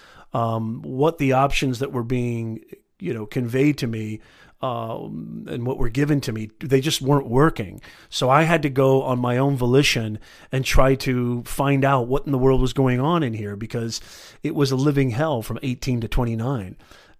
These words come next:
And, you know, that's another impetus that I have, because it's really the epicenter of my success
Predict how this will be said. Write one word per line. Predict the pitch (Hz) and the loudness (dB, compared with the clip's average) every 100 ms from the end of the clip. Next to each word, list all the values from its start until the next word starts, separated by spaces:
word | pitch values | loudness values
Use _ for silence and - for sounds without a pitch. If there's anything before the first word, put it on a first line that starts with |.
| 139 | -2
And, | 135 135 135 131 - | 0 2 0 -2 -6
you | - 175 | -6 0
know, | 147 131 | 0 0
that's | - 156 - | 0 0 2
another | 156 156 175 170 | 2 2 2 0
impetus | 165 160 160 143 135 | 0 0 0 0 0
that | 139 | 0
I | 131 | 0
have, | 120 143 170 156 127 | 0 0 0 2 0
because | 131 139 123 | -2 -4 -4
it's | 131 - | -4 -6
really | 131 165 165 | -4 0 2
the | 135 135 | 0 -2
epicenter | 143 143 151 - 131 120 | -4 -4 -4 -2 0 0
of | |
my | 131 120 | 0 -2
success | - 113 - - 185 135 123 - | -4 -4 -2 4 4 4 0 -4